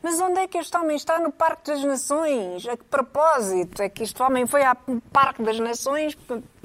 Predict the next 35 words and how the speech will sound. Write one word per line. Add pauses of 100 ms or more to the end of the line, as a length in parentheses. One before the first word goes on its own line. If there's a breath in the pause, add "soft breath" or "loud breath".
(180)
para
voltar
para, (140)
para
o
outro
lado
da
cidade?
Bom, (840 loud breath)
depois, (120)
vou
deixar
a
segunda, (380)
agora
aqui
em
suspenso,
porque
foi
a
segunda
que,
de
facto, (140)
terminou
a
minha,
a
minha
decisão. (1300 loud breath)
A
terceira
encomenda,